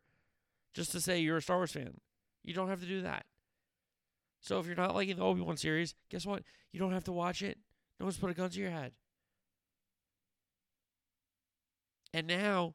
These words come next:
you have people that are knocking the haters. The haters are defending those people and being like, "You're allowed to criticize the show."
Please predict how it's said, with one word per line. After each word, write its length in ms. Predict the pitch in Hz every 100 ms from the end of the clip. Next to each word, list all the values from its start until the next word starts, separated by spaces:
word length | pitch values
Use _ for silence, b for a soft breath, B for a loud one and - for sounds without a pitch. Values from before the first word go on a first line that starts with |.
| -
you 160 | - 170
have 360 | 165 165 151 -
people 600 | 202 190 175 165 151 - _ _ _ _ _ _ _ _ _ _ _
that 140 | 151 151
are 100 | 147
knocking 460 | 151 170 - 165
the 120 | 147 139
haters. 760 | 151 185 185 151 151 151 - - _ _ _ _ _ _ _ _ _ _ _ _ _ _ _ _ _ _ _
The 140 | 147
haters 640 | 147 175 220 208 196 170 -
are 100 | 165
defending 480 | 165 151 185 190 185
those 260 | 165 214 214
people 600 | 170 147 - 170 196 196 _ _ _ _ _ _ _ _ _ _ _ _ _ _ _ _ _ _ _ _ _ -
and 120 | 175
being 180 | 202 196
like, 160 | 180
"You're 120 | 196
allowed 320 | 196 185 202 175
to 80 |
criticize 440 | 180 202 180 190 175
the 60 |
show." 400 | 185 - 208 -